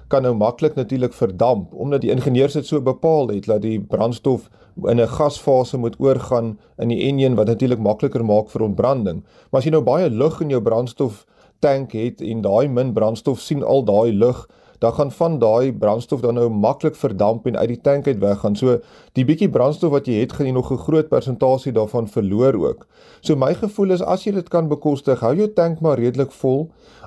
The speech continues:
Alwaar daar 'n uitsondering is, as jy natuurlik 'n klassieke motor het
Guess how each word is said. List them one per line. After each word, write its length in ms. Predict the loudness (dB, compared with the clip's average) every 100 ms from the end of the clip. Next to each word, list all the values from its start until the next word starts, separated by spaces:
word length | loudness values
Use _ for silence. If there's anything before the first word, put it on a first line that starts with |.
| 0
Alwaar 540 | 2 4 4 4 2
daar 120 | 2
'n 80 | 0
uitsondering 640 | -2 -2 0 -2 0 -2 -2
is, 180 | -2 -2
as 100 | 0
jy 80 |
natuurlik 380 | 0 2 2 0
'n 80 | 0
klassieke 480 | -2 -2 -2 -2 0
motor 380 | 2 0 2 2
het 280 | 2 -2